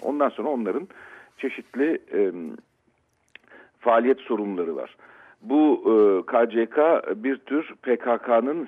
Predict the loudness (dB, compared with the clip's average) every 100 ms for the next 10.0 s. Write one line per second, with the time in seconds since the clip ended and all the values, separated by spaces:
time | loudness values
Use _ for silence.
0 | -8 0 2 0 -4 -6 -6 -6 -12 -20
1 | _ -10 -8 -8 -6 -8 -10 -16 -10 -10
2 | -10 -12 -4 0 0 -2 -2 -2 -4 -10
3 | -8 -8 -8 -10 -20 -20 _ -2 0 0
4 | -2 -10 -10 0 2 2 -2 -4 -2 -2
5 | -6 0 0 0 -2 -2 -2 -4 -6 -10
6 | -8 -6 -2 -4 -4 -10 -8 -10 -6 -6
7 | -8 -14 -20 -20 -18 -6 -2 0 -2 -4
8 | -4 -2 -2 2 4 6 4 2 0 -2
9 | -2 2 2 2 -2 -4 -12 -4 -4 -4